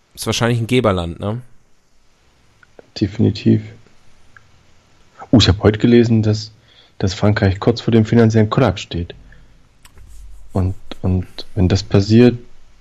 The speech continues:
Speaker 2: dann ist die Griechenland-Krise ein Kindergeburtstag dagegen gewesen.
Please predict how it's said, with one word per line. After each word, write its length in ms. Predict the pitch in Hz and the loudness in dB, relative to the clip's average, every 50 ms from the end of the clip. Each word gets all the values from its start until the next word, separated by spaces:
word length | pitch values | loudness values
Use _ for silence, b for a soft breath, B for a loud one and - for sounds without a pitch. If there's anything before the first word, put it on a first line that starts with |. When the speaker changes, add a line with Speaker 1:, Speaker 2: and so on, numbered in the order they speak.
| - | -4
Speaker 2:
dann 180 | - 98 95 98 | 0 2 2 2
ist 160 | 98 98 - | 2 0 0
die 80 | 104 98 | -2 0
Griechenland-Krise 920 | - - 110 104 - 107 104 104 101 - - 104 107 104 104 101 101 95 98 107 | 2 4 4 4 4 4 2 2 2 0 0 0 2 2 2 2 2 2 0 -2
ein 80 | 104 104 | -2 2
Kindergeburtstag 720 | - 156 160 127 98 87 85 82 90 90 - - 87 85 | 4 6 6 6 6 4 2 0 -2 -2 -4 -6 -6 -4
dagegen 360 | - 90 92 95 87 85 85 85 | -4 -4 -2 0 -2 0 0 -2
gewesen. 440 | 85 80 80 82 82 87 107 110 | -2 -2 -4 -4 -6 -6 -8 -12